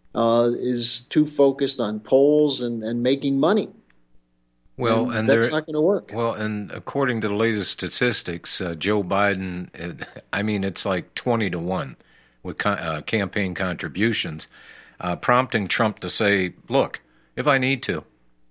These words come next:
Speaker 2: I'll go out there and spend my own money." You know, here,
Speaker 1: Well,
Speaker 2: here's
Speaker 1: Biden,
Speaker 2: yeah.
Speaker 1: Biden's getting money from Hollywood, from the Silicon Valley, uh, from hedge funds, from Wall Street.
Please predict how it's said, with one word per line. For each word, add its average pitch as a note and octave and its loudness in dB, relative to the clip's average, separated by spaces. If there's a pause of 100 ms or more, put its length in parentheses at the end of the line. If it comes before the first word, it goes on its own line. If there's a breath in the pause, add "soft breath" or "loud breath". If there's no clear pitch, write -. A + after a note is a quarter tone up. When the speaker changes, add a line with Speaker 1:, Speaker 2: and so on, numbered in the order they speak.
(300)
Speaker 2:
I'll A#2+ 2
go A2+ 4
out G#2+ 4
there G2+ 0
and F2+ -4
spend G2 0
my E2 -4
own E2 -6
money." - -14 (1120)
You A#2 2
know, G#2 2
here, A#2 2
Speaker 1:
Well, C3+ 4
Speaker 2:
here's E3+ 4
Speaker 1:
Biden, E3+ -8 (260)
Speaker 2:
yeah. F2 -8 (220)
Speaker 1:
Biden's F3 2
getting D3+ 2
money C3+ -4
from G#2+ -12
Hollywood, D#3 2 (100)
from G#2 -4 (220)
the A2 -4
Silicon C#3 2
Valley, B2+ 2 (240)
uh, - -8
from G2+ -4
hedge C#3+ 2
funds, C3 0
from G#2+ -8
Wall A#2 6
Street. B2 -2